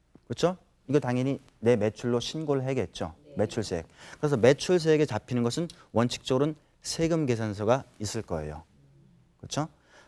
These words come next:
Speaker 1: 그다음에 혹시 계산서라는 건 들어보셨습니까?
Speaker 2: 네.
Speaker 1: 예, 세금 계산서에 세금자가 빠졌네.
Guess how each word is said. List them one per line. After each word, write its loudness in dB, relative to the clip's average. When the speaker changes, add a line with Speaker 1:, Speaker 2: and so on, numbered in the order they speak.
Speaker 1:
그다음에 4
혹시 2
계산서라는 6
건 0
들어보셨습니까? -6
Speaker 2:
네. -20
Speaker 1:
예, 2
세금 2
계산서에 2
세금자가 0
빠졌네. 0